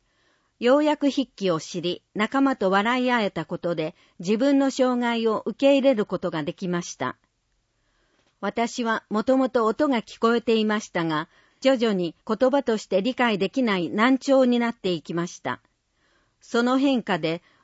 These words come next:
友人や同僚との会話が辛くなり、自分を透明人間のように感じるようになりました。そんな中、エスエヌエスで同じ悩みを持つ仲間と出会い、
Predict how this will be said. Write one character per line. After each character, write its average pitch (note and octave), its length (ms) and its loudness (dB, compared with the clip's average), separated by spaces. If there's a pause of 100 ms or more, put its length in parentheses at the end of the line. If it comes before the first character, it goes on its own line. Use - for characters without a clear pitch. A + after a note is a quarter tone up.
(100)
友 A3+ 240 2
人 A#3 280 -2
や A3 200 0
同 B3+ 280 4
僚 B3+ 260 4
と A#3+ 160 0
の G3 100 -2
会 G#3 260 0
話 G#3 120 0
が G3 120 -2
辛 A3 280 -2
く - 100 -8
な G3+ 180 0
り、 D#3+ 200 -6 (420)
自 G3+ 200 -2
分 A3+ 320 0
を G#3 180 -2 (100)
透 C#4 200 6
明 C#4 220 6
人 C#4 260 4
間 F#3+ 220 2
の F3 100 0
よ F3+ 200 2
う F3 40 0
に E3+ 140 -2
感 A#3+ 240 0
じ A#3 140 2
る A#3+ 100 4
よ A3+ 160 4
う F#3 40 0
に E3 140 0
な D#3+ 140 -2
り D#3 100 -6
ま D#3+ 140 -4
し - 140 -16
た。 - 240 -8 (720)
そ A#3+ 240 -2
ん C4 100 2
な B3 100 0
中、 G3 400 -4 (440)
エ A3+ 100 0
ス - 160 -6
エ C#4 140 4
ヌ C4+ 120 4
エ C4 120 2
ス F#3+ 180 -10
で D#3+ 320 -2
同 G3+ 80 0 (180)
じ C4 100 -6
悩 B3 320 0
み A#3+ 160 2
を F#3 80 0
持 G#3 120 -4
つ - 140 -12
仲 F#3+ 280 -4
間 A3 120 0
と E3+ 160 -4
出 F3 180 0
会 E3+ 240 -4
い、 - 60 -20